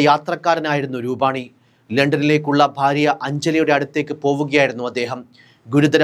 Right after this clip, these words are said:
പരിക്കുകളോടെ ആശുപത്രിയിൽ പ്രവേശിക്കപ്പെട്ട രൂപാണിയുടെ മരണം വൈകിട്ടോടെയാണ് സ്ഥിരീകരിച്ചത്. രൂപാണി അടക്കം യാത്രക്കാരും ക്രൂവും ഉൾപ്പെട്ട വിമാനത്തിലുണ്ടായിരുന്ന ഇരുന്നൂറ്റി നാൽപത്തിരണ്ട് പേരിൽ ഒരാൾ മാത്രമാണ് അപകടത്തിൽ നിന്നും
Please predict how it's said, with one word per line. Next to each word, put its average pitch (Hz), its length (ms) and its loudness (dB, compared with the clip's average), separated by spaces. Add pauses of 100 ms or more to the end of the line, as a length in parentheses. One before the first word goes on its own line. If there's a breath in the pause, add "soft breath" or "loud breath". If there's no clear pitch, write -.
പരിക്കുകളോടെ 147 600 2 (180)
ആശുപത്രിയിൽ 151 500 -6
പ്രവേശിക്കപ്പെട്ട 147 640 0 (100)
രൂപാണിയുടെ 147 580 0
മരണം 139 300 -2 (440 soft breath)
വൈകിട്ടോടെയാണ് 151 760 2 (120)
സ്ഥിരീകരിച്ചത്. 131 680 -2 (540 soft breath)
രൂപാണി 147 440 4
അടക്കം 139 300 0 (120)
യാത്രക്കാരും 147 600 0 (100)
ക്രൂവും 151 340 2
ഉൾപ്പെട്ട 151 300 -2 (100)
വിമാനത്തിലുണ്ടായിരുന്ന 143 840 0 (480 soft breath)
ഇരുന്നൂറ്റി 160 440 2
നാൽപത്തിരണ്ട് 165 640 0
പേരിൽ 147 240 2 (380 soft breath)
ഒരാൾ 170 220 4 (100)
മാത്രമാണ് 151 500 0 (240)
അപകടത്തിൽ 151 500 -2
നിന്നും 139 200 -2